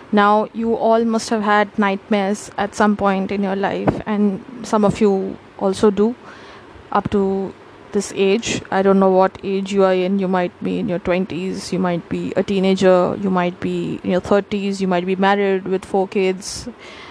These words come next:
or you might be a grandfather or a grandmother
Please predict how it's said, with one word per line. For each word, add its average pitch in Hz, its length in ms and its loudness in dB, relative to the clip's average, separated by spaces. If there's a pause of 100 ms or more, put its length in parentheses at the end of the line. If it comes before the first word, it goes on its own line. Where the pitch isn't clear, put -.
(120)
or 180 300 6
you 180 120 -2
might 190 320 0
be 190 440 -2 (880)
a 202 120 0
grandfather 196 800 2
or 185 60 2
a 185 80 0
grandmother 202 840 0